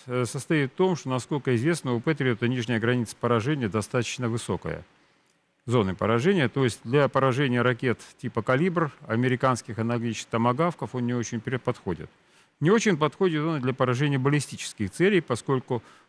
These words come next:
по опыту «Бури в пустыне» и, м, более поздней, это несгибаемая свода две тысячи третьего года, средний расход на поражение с-, примитивнейшей цели, идущей по баллистической траектории «Скат-Б», расходовалось четыре, четыре,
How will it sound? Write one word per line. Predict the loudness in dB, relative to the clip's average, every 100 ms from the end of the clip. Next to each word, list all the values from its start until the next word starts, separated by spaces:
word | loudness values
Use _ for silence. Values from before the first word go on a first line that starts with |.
| _
по | 4
опыту | 4 4 2 0
«Бури | 0 2 0
в |
пустыне» | -2 -6 -2 0 2 2 0 _ _ _ -2
и, | 2 2 0
м, | 0 0 -2 2
более | 4 4
поздней, | 4 2 0 0 -2 -4 -6
это | -4 -2
несгибаемая | -2 -2 2 2 2 0
свода | -2 -4 -4 -4
две | -4
тысячи | -4 -6 -6
третьего | -4 -4 0 0
года, | 2 2 2 -2 -10 -20 _
средний | 0 2 4 4
расход | 2 0 -4 -4
на | -4
поражение | -2 0 0 0 0 -2
с-, | -6 _
примитивнейшей | 2 4 4 2 0 0 -2 -4
цели, | -4 0 2 0 -4 _
идущей | -6 -2 -2 -2
по | -4
баллистической | 0 0 -2 -8 -2 -2
траектории | 2 0 0 0 0 0
«Скат-Б», | -2 0 0 0 2 2 0 -10 _ _ -4
расходовалось | -2 -2 -4 -2 -4 -8
четыре, | -12 -10 -6 -4 -4 -6 _ _ _
четыре, | -10 -4 -2 -2